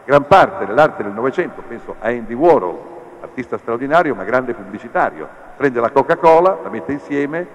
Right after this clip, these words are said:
prende Marilyn Monroe e non sta dimostrandoci un suo sentimento, ci dimostra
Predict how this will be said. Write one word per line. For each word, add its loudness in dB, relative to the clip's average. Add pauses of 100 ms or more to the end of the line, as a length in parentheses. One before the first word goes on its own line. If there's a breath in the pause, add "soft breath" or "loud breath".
prende -2
Marilyn -2
Monroe 4 (240)
e -6
non -2
sta 2
dimostrandoci -4
un -12
suo 0
sentimento, -12 (300)
ci -18
dimostra 0